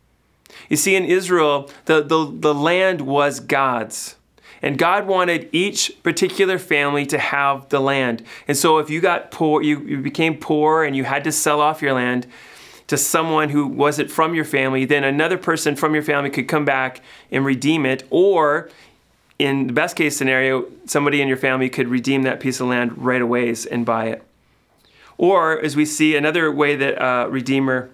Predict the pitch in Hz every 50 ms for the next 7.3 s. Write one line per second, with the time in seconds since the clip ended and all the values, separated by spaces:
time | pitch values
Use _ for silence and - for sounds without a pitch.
0 | - - 135 131 127 - 123 123 123 131 135 131 - - - - - - - -
1 | - - - - - 135 135 135 151 147 147 160 156 151 - 165 156 - - 165
2 | 156 156 151 151 - - 127 131 135 143 151 147 - - _ - - - 147 151
3 | 147 147 147 - 156 147 143 139 131 123 - - 147 143 139 131 131 135 135 143
4 | 135 127 123 135 139 - _ _ _ _ _ _ _ _ _ _ _ _ _ _
5 | - - - - - - 175 165 151 165 - 160 151 - - - - 170 170 185
6 | 190 196 202 196 202 190 - 147 139 - - - - 165 165 175 170 165 156 139
7 | 131 123 123 127 135 131